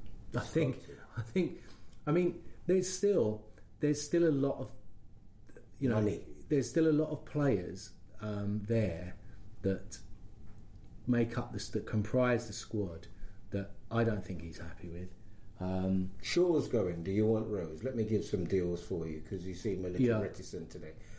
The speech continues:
Speaker 2: Shaw's going. Do you want Rose?
Speaker 1: Yes, I, I, I mean,
Speaker 2: So you,
Speaker 1: well,
Speaker 2: was that a straight
Speaker 1: I,
Speaker 2: swap for you?
Speaker 1: I think
Speaker 2: twenty-nine years old.
Speaker 1: I
Speaker 2: We've
Speaker 1: think
Speaker 2: also got the option on Willian,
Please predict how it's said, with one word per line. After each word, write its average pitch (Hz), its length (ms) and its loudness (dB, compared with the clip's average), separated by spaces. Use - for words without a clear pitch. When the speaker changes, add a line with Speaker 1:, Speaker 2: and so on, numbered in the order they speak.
Speaker 2:
Shaw's 165 500 4
going. 92 440 2
Do 104 120 2
you 98 260 6
want 95 280 4
Rose? 76 580 -4
Speaker 1:
Yes, 123 460 2
I, 98 320 -8
I, 92 60 -6
I 104 80 -4
mean, 101 180 0
Speaker 2:
So 98 100 4
you, 95 200 2
Speaker 1:
well, 117 220 6
Speaker 2:
was 95 100 0
that - 120 -2
a 87 40 -6
straight 120 260 2
Speaker 1:
I, 135 60 2
Speaker 2:
swap 104 280 0
for - 120 -10
you? 71 180 -10
Speaker 1:
I 135 60 2
think - 360 0
Speaker 2:
twenty-nine 107 540 4
years 85 220 -2
old. 73 120 -12
Speaker 1:
I 104 60 4
Speaker 2:
We've 110 120 6
Speaker 1:
think 123 140 4
Speaker 2:
also 123 300 4
got 107 180 -2
the 104 120 -2
option 92 320 -6
on 90 160 -4
Willian, 85 520 0